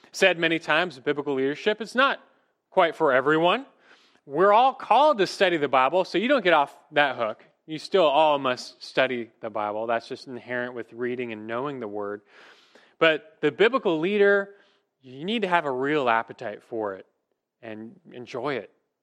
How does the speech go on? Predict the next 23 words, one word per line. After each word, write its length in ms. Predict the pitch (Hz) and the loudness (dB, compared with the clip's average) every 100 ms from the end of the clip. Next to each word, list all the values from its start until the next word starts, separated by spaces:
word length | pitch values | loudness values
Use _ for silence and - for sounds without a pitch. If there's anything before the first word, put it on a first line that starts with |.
| _ - | _ -10
Otherwise, 420 | 123 123 117 110 | -4 -2 -2 -6
it's 100 | 110 | -14
just 200 | 113 - | -18 -18
a 60 | 101 | -12
drudgery, 640 | 117 135 127 139 135 127 | -2 -2 -2 -2 -2 -2
and 180 | 117 107 | -8 -6
that 200 | 120 120 | -2 -2
goes 200 | 131 117 | -2 -6
against 480 | 110 120 113 - - _ _ _ - | -8 -10 -12 -20 -20 _ _ _ -10
leadership 400 | 120 110 127 110 | -8 -8 -10 -12
as 140 | 101 | -10
well. 340 | 117 120 98 _ - | -2 -2 -2 _ -12
You 60 | 220 | -2
really 100 | 220 | -2
have 120 | - | 0
to 200 | 214 151 - _ _ - | -2 -4 -8 _ _ -16
desire 520 | 117 110 131 135 135 | -10 0 2 2 2
it, 200 | 135 - _ 117 | 0 -2 _ -20
enjoy 400 | 104 120 117 123 | -12 -6 -4 -2
it, 200 | 127 - _ _ _ | -2 -6 _ _ _
have 180 | 135 113 | -10 -8
an 80 | 113 | -4
appetite 500 | 113 - - 120 | -4 -6 -10 -12